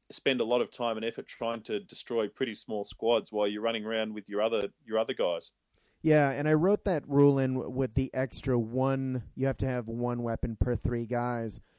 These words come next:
Speaker 2: because otherwise, if you play it right out of the way it's written in the book, you could run, like, nine squads of three guys with three bars each.
Speaker 1: Yeah.
Speaker 2: And if you really wanted to be that guy, I'm sure you could just play it with a regular reinforced platoon.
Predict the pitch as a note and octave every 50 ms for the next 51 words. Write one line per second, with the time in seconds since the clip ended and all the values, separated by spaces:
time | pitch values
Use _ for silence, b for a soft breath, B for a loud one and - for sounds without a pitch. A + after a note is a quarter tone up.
0 | _ _ _ - B2+ D3 C3 D3+ D#3+ D#3+ F3+ D#3 C#3+ C3 A#2 A2+ - C3 B2+ -
1 | - - C#3 B2+ B2+ G2 A#2 A2+ A2+ A#2 A#2+ A#2+ A#2+ - - - A#2+ A#2 A2+ G2+
2 | G#2 A#2 G#2 A2+ A2 G#2+ - - A2+ A#2 F#2 F2+ A2+ G#2+ G#2 G2+ F#2+ A2+ A#2 A2+
3 | G#2+ - - - - _ _ _ _ B2 C#3 D3 C#3 - D3 B2 B2 B2 B2 A#2+
4 | A#2+ A#2 A#2 A2+ A2+ A2 A2 G#2+ - _ _ _ _ _ _ _ _ _ _ _
5 | _ _ _ A#2 A2 G#2+ G2+ - G#2 G#2+ A2+ A2+ A#2 A#2 A#2 A#2+ A#2+ A#2 - -
6 | B2+ A#2 A2 A2 A2+ G#2+ G2+ G#2+ - _ - A2 A#2 A2+ A2 G#2 G#2+ G#2+ G#2+ G#2+
7 | A2 A2 - G#2+ G#2+ G2+ - - G#2+ A2+ A2+ A2 F#2+ A2 A2 G#2+ G#2 G#2+ G2 -
8 | G#2+ G#2+ A#2+ B2+ - - - - _ _ _ _ _ _ _ _ _ _ _ B2
9 | A2+ - - - A#2+ C3+ C3+ B2+ - - - C#3 - - E3+ F3 E3+ E3 D#3+ D3+
10 | D3 C#3 C3 B2 A#2+ A#2 G#2 G#2+ A2+ F#2 A2 A2 G2 G#2 G2+ F#2+ - G2 F#2+ F#2+
11 | F#2+ G2 - - A2 G#2+ G#2+ G#2+ - - A#2 A2+ A2 G2 G2 - G#2+ - - -
12 | - A#2+ A#2 A2 D2+ - - A2 G#2 A2 A2 G2+ A2 G#2+ G#2+ G#2 A2 A2 A2 A2
13 | G#2 - - A2 G#2+ - - - A2 - - - C3+ C3 B2+ B2 A#2